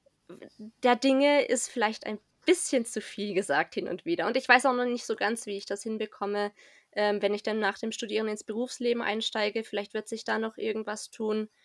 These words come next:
ähm, was das Lektorieren oder das Schreiben angeht. Das muss ich aber alles noch selber auf-,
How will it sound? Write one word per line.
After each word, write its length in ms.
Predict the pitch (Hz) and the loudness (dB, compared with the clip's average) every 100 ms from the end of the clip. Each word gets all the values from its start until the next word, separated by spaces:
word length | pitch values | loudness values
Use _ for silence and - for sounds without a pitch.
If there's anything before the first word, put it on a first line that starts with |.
| _ _ _ | _ _ _
ähm, 520 | - 208 208 202 208 - - - - _ | 2 4 6 4 0 -4 -12 -20 -20 _
was 600 | 208 214 208 - - - - - | 6 6 4 -6 -8 -10 -18 -14
das 280 | - - - | -10 -6 -6
Lektorieren 640 | 214 - 214 220 220 220 | -6 -6 -4 -2 0 0
oder 200 | 202 208 | 0 0
das 160 | 208 - | -2 -2
Schreiben 360 | - 196 208 | -2 -2 -2
angeht. 480 | 196 202 202 196 - | -4 -2 0 -2 -4
Das 140 | 214 | -8
muss 140 | 220 208 | -4 -2
ich 180 | 202 196 | -2 -2
aber 200 | 190 185 | -2 0
alles 280 | 190 190 | 0 0
noch 140 | 196 190 | -4 -8
selber 380 | - 175 180 - | -6 -4 -2 -4
auf-, 180 | 165 | -6